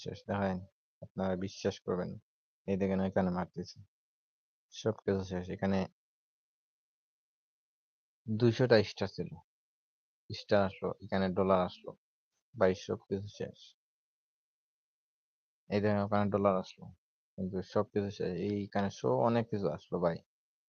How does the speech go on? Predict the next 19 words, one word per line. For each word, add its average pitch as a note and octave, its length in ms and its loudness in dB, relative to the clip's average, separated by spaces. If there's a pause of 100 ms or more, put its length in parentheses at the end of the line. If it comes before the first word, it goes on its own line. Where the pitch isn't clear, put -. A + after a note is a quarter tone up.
(500)
সবকিছু - 540 -2 (120)
শেষ। - 180 -6 (960)
কি G2 100 -4 (160)
বলবো F#2+ 280 2 (2250)
ভাই, F2+ 160 6 (120)
আর F#2+ 80 2 (440)
কিছু - 220 -10 (120)
বলার G2 260 4 (100)
নাই F#2+ 220 4
রে, F#2+ 140 -2 (1900)
বড় G#2 220 2
কষ্টের G2+ 420 0
একটা - 240 -8
আইডি, F2+ 200 -6 (1500)
সব - 280 -8
কিছু G2 260 -2
নষ্ট - 180 -6 (100)
হয়ে F2+ 180 0
গেছে। - 200 -10